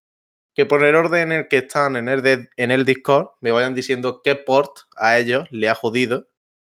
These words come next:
y de qué forma, para que nuestro público vea que para un port que ha salido en consolas mal,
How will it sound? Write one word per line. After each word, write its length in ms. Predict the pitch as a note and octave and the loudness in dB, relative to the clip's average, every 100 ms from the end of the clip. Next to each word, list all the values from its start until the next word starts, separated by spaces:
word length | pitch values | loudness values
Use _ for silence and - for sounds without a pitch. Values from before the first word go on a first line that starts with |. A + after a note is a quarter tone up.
| _ _ | _ _
y 60 | - | -6
de 140 | A#2 | -4
qué 100 | A2 | -4
forma, 540 | A#2+ C3 B2 B2+ F#3 - | -2 0 0 -2 -4 -2
para 200 | A#2+ A2+ | 0 0
que 120 | A2+ | -2
nuestro 260 | A2+ - G#2+ | -4 -6 -6
público 600 | B2+ C3+ B2 C#3+ G3 _ - | -2 0 0 -4 -6 _ -14
vea 500 | G#2+ A#2 A#2 B2+ - | -2 2 4 2 0
que 480 | A2 G#2 G2 G#2 _ _ _ _ _ - _ | 0 0 -4 -12 _ _ _ _ _ -20 _
para 180 | - A#2+ | 0 2
un 220 | C3+ D3 | 4 2
port 320 | D#3 D#3 D#3 - | 2 2 2 -8
que 160 | - | -2
ha 40 | A2+ | -2
salido 440 | A#2 A#2 A2+ A2+ | 0 -2 -2 -2
en 80 | A2+ | -2
consolas 460 | A#2 A2 A#2 G#2+ G#2+ | -4 -4 -2 -2 -2
mal, 400 | A2+ C3+ G3+ | -4 -4 -6